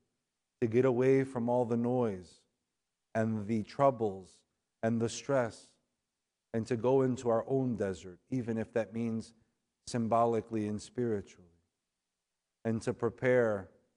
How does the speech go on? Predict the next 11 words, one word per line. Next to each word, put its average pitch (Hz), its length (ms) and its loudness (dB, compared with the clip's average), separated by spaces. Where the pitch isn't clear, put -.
to 104 60 -10
celebrate 113 600 -2
the 110 80 -4
Lord's 107 580 -2
resurrection. 104 680 -4
Perhaps 135 400 6
we 135 120 0
haven't 127 360 2
yet 123 200 -6
started 123 360 0
fasting, 120 520 -4